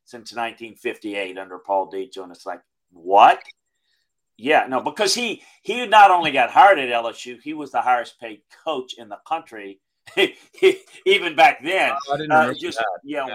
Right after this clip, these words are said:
Speaker 1: one point two million. One point two million is what they paid him. That was the highest paid coach in the country in two thousand. We're twenty twenty-two,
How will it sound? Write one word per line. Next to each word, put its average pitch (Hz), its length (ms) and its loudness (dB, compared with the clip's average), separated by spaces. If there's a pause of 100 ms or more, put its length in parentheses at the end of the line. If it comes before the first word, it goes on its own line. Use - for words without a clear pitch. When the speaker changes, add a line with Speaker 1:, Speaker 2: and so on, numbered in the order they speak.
Speaker 1:
one 196 240 0
point 208 320 -6
two 208 180 -10
million. 175 360 -10 (160)
One 143 340 -6
point 175 300 -10
two 175 160 -8
million 160 340 -8
is 117 120 -12
what 127 160 -12
they 117 200 -12
paid 123 160 -10
him. 113 120 -14
That 156 180 0
was 143 160 -10
the 120 80 -4
highest 135 360 -2
paid 135 200 -14
coach 131 260 -14
in 113 80 -20
the 104 180 -20
country 135 280 -14
in 101 120 -20
two 123 140 -20
thousand. 117 420 -2 (440)
We're 190 120 -10
twenty 196 320 -2
twenty-two, 160 800 -6